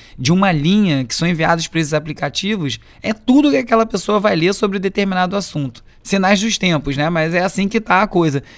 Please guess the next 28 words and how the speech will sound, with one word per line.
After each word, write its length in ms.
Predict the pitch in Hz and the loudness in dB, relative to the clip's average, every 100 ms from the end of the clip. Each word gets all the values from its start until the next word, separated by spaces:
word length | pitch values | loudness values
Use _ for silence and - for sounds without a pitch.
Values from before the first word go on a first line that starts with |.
| - - - | -20 -14 -6
O 100 | 185 | 0
placar 340 | 233 226 240 | 0 4 4
geral 300 | 240 233 190 | 4 4 4
mostrou 340 | 208 202 - 208 | 4 0 0 -2
uma 80 | |
tendência 540 | 214 220 190 156 196 202 | 0 0 0 0 -2 -2
de 80 | 175 | -4
notificações 720 | 180 170 180 170 160 175 180 | -6 -4 -2 -2 -2 0 0
muito 400 | 170 202 269 214 | 2 2 2 2
mais 180 | 196 - | 0 0
positiva 720 | 185 170 156 170 196 175 151 | -2 -2 -4 -2 -2 0 -4
nesses 440 | 139 131 160 156 | -4 -2 -2 -2
aplicativos 680 | 160 160 156 147 - 208 160 | -4 -4 -4 -4 -2 0 0
de 100 | 143 | 0
notícias 520 | 180 180 - 190 277 | 0 -2 -2 -2 -2
sobre 180 | - 175 | -2 -2
os 60 | 160 | -4
conservadores 840 | 170 - 170 165 143 156 202 220 | -4 -2 0 0 0 2 2 0
do 80 | 214 | -4
que 100 | 214 | -4
sobre 240 | 185 190 185 | -4 -4 -4
os 80 | |
trabalhistas, 680 | - 180 196 165 131 - 120 | -4 0 0 0 -2 -4 -8
que 120 | - | -10
são 340 | 127 139 156 170 | -10 -6 -4 -4
os 120 | 143 | -4
dois 160 | 139 151 | -6 -4
partidos 540 | 165 156 156 156 | -6 -4 -4 -6